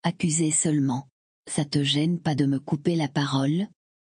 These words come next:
Il a pris un certain nombre de mesures pour résoudre le problème du féminicide,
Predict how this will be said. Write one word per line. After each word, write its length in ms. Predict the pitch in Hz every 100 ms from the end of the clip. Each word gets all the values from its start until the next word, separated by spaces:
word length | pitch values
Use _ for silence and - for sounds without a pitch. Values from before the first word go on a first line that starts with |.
| _ _ 165
Il 120 | 156
a 60 | 143
pris 280 | - 175
un 80 | 151
certain 500 | 143 - 156 - 151
nombre 380 | 151 165 156 151
de 100 | 143
mesures 440 | 143 143 156 165
pour 160 | - 135
résoudre 500 | 143 143 156 151 156
le 80 | 139
problème 480 | - 147 147 160 156
du 120 | 143
féminicide, 920 | - 147 147 147 143 - 147 151